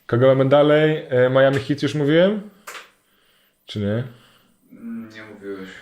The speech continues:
Speaker 1: Miami Heat, y, liczymy na to, że znowu się pokażą z dobrej strony.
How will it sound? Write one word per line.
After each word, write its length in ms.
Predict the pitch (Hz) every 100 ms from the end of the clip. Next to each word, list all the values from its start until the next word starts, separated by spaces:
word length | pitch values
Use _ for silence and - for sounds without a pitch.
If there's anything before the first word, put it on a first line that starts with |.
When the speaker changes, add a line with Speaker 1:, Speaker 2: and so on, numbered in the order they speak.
| -
Speaker 1:
Miami 300 | 135 170 190
Heat, 360 | 190 175 175 175
y, 40 | 170 165 165 165 165 165 165 165 165 165 -
liczymy 540 | 135 151 170 - 165 165
na 140 | 160
to, 220 | 156 160
że 500 | 143 131 143 139 139 139
znowu 440 | 127 151 135 127
się 200 | 113 120
pokażą 460 | - 113 120 107 107
z 60 |
dobrej 260 | 117 104 110
strony. 460 | - 123 117 123